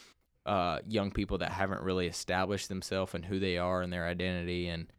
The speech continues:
and their motivation to be good on the field. The guys that haven't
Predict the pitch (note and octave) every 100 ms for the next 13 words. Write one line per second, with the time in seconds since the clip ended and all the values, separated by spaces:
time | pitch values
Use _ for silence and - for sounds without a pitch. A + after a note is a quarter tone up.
0 | - _ - F#2 E2+ F2 - _ - -
1 | A2 G2 G2+ G2+ F#2 F#2 - F#2 G2 F2
2 | F#2 F2+ G2 F#2 F2 - F2 F2+ F#2+ F#2+
3 | F2+ G2 F#2+ - - - F#2+ G2 E2+